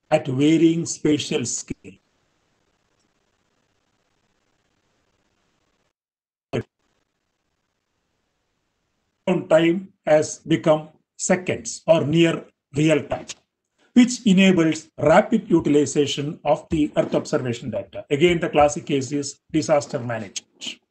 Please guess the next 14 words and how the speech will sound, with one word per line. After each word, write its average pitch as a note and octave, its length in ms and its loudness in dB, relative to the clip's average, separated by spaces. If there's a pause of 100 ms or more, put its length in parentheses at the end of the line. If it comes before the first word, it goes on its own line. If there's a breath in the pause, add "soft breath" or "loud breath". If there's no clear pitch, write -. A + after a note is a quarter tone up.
(760 soft breath)
Analysis C#4 680 6
ready G3 500 2
and D3 280 -2
value G#3+ 520 4
added D#3+ 300 0
data C#3+ 360 0
products. - 640 -14 (600)
We G#3 80 6
use C4+ 280 6
a C4 80 4
term F#3 420 4
called F3+ 300 0 (560)
citizen B3 560 0
scientist D3 500 -4